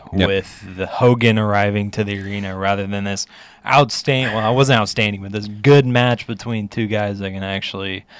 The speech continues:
Speaker 2: wrestle in the ring.
Speaker 1: Compared to everything else we've seen on Nitros, this is probably one of the best matches we've seen yet.
Speaker 2: Mm-hmm.
Speaker 1: As pure as, as far as pure wrestling goes, I don't understand why you couldn't just put,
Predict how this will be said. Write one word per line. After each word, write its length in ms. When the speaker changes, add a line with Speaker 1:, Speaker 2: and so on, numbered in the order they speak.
Speaker 2:
wrestle 540
in 80
the 80
ring. 340
Speaker 1:
Compared 320
to 80
everything 340
else 240
we've 180
seen 240
on 300
Nitros, 540
this 180
is 80
probably 420
one 160
of 80
the 80
best 300
matches 400
we've 180
seen 280
yet. 340
Speaker 2:
Mm-hmm. 340
Speaker 1:
As 140
pure 240
as, 220
as 160
far 220
as 100
pure 560
wrestling 560
goes, 440
I 60
don't 240
understand 440
why 100
you 120
couldn't 480
just 320
put, 400